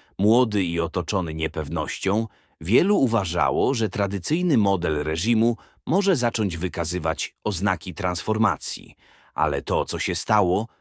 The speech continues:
było wręcz przeciwnie. Według różnych źródeł wzmocniło wiele najstarszych i najbardziej tajnych praktyk, a wśród nich, jak twierdzą, jest ten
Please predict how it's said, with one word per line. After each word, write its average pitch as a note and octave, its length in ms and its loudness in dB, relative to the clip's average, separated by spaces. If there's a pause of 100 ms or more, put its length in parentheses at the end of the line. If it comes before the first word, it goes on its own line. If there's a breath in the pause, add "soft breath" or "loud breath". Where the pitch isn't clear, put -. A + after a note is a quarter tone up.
(140)
było F3 340 4
wręcz A2 320 -2
przeciwnie. C2+ 720 -8 (460)
Według E2+ 460 -2
różnych E2+ 500 0
źródeł F#2+ 560 0 (280 soft breath)
wzmocniło A#2+ 760 2
wiele E3 300 0
najstarszych A#2+ 880 -2
i B2 80 2
najbardziej A2 600 0
tajnych E2+ 440 -2
praktyk, - 640 -6 (460 soft breath)
a D#2+ 100 -2
wśród D#2+ 360 -6
nich, D#2+ 280 -6
jak D#2 220 -2
twierdzą, F#2 640 0 (260 soft breath)
jest G#2 360 0
ten A2+ 300 4